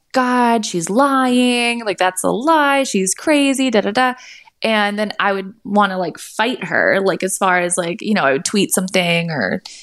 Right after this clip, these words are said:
whatever. Um, and as I've gotten older, I've just sort of realized, like,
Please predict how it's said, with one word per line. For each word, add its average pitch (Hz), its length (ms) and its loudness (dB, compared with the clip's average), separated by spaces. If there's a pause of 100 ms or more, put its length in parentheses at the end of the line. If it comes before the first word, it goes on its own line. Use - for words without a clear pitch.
(220)
whatever. 180 640 -2 (180)
Um, 185 480 0
and 214 80 0
as 208 160 -2
I've 220 100 -6
gotten 233 240 0
older, 196 440 0
I've 175 260 -2
just - 280 -4
sort 196 220 0
of 185 120 0
realized, 180 540 0
like, 151 300 -2